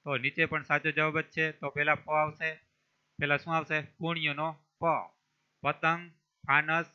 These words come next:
બકરી, ભમેડો, મરચું, યતિશ. યતિશ પછી આવશે, યાદ આવ્યું? યતિશ પછી રથ, લખોટો, વહાણનો. વહાણ એટલે વાતચીતનો વ-, વહાણ. સકોરો, સકોરો. વહાણ પછી શું આવશે?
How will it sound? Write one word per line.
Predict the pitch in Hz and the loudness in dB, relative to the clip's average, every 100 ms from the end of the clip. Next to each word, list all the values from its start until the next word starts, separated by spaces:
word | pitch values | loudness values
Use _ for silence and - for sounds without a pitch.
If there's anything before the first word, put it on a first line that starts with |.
| _ - | _ -4
બકરી, | 127 - 160 165 160 - - | -2 -2 -2 -2 -2 -10 -10
ભમેડો, | 131 156 156 165 160 _ _ | -2 2 2 0 -2 _ _
મરચું, | 123 143 - 170 170 165 _ | -4 -4 -4 -8 -8 -12 _
યતિશ. | 131 156 160 117 - _ _ _ _ _ - | 0 0 0 -4 -4 _ _ _ _ _ -4
યતિશ | 135 156 160 - | -2 0 -2 -4
પછી | 147 165 | -8 0
આવશે, | 156 151 165 151 135 | 0 0 -4 -6 -4
યાદ | 131 147 | 0 4
આવ્યું? | 156 170 165 | 4 2 -8
યતિશ | 131 143 - 160 | -6 -6 -6 -8
પછી | 160 156 160 | -8 -10 -8
રથ, | 117 143 156 160 127 | -4 -2 -2 -4 -8
લખોટો, | 135 - 151 151 147 | -10 -8 -10 -8 -8
વહાણનો. | 139 151 147 147 135 | -4 -4 -4 -6 -10
વહાણ | 113 131 151 | -8 -4 -4
એટલે | 147 139 | -4 -2
વાતચીતનો | 139 143 151 - | -2 -2 -12 -14
વ-, | 147 156 - _ _ _ - | -8 -8 -10 _ _ _ -10
વહાણ. | 127 156 135 87 _ _ _ | -2 2 0 -2 _ _ _
સકોરો, | - 156 170 160 156 143 _ _ _ | -8 -6 -4 -4 -4 -8 _ _ _
સકોરો. | - 156 147 107 - _ _ _ _ _ | -8 -6 -6 -8 -12 _ _ _ _ _
વહાણ | 123 147 | -2 -2
પછી | 147 156 | -2 -8
શું | 160 | -4
આવશે? | 156 151 160 | -4 -4 -8